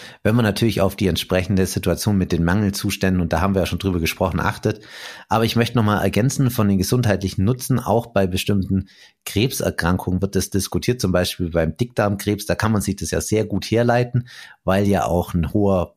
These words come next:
Ballaststoffanteil in der Nahrung das Risiko an Dickdarmkrebs zu erkranken reduziert und vegane Ernährung als pflanzenbasierte Kost ist natürlich sehr belast-, ballaststoffreich, ne? Insofern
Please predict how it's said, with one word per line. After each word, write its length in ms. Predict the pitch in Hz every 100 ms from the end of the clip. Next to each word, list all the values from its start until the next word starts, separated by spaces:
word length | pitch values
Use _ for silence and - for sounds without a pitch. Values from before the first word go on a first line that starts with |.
| -
Ballaststoffanteil 1000 | 80 82 110 - - 98 92 113 - 95
in 80 | 92
der 100 | 85
Nahrung 320 | 78 98 101
das 180 | 90 -
Risiko 360 | 110 - 98 -
an 120 | 80
Dickdarmkrebs 680 | - - 85 87 - 98 -
zu 100 | 82
erkranken 560 | 82 - 95 92 95
reduziert 560 | 87 87 80 - 135 135 - - - -
und 200 | 98 87
vegane 380 | 90 85 95 90
Ernährung 380 | 85 92 98
als 180 | - -
pflanzenbasierte 800 | - 85 98 107 92 85 98 -
Kost 260 | - 90 -
ist 160 | 117
natürlich 400 | 104 92 82 82
sehr 160 | - 82
belast-, 360 | 76 76 - -
ballaststoffreich, 800 | 85 85 - 78 - 82 78
ne? 140 | 87 90
Insofern 480 | 87 101 - 98